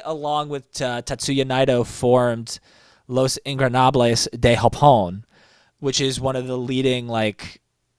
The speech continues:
babyface heel stables in New Japan. Um, yeah, they are, uh, yeah, I think, look, even if people don't know who he is, I think the fact that they are actually best friends and have been in stables together before and all of that,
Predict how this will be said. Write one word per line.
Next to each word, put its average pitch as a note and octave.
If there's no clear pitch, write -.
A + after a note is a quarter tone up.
babyface A#2
heel G#2+
stables F#2+
in G#2
New G2+
Japan. E2+
Um, F#2
yeah, F2
they G#2+
are, G2
uh, F#2
yeah, G#2
I C#3
think, F#3+
look, D#3+
even F#3+
if A#3
people A3
don't D3
know D3
who D3
he A#2
is, D3
I C#3+
think D#3
the C3+
fact C3+
that D3
they C3
are A#2
actually A#2+
best A2+
friends F#3+
and A#2+
have A#2+
been B2+
in C3
stables A#2
together G#2+
before G#3
and D3+
all C#3
of C3
that, E3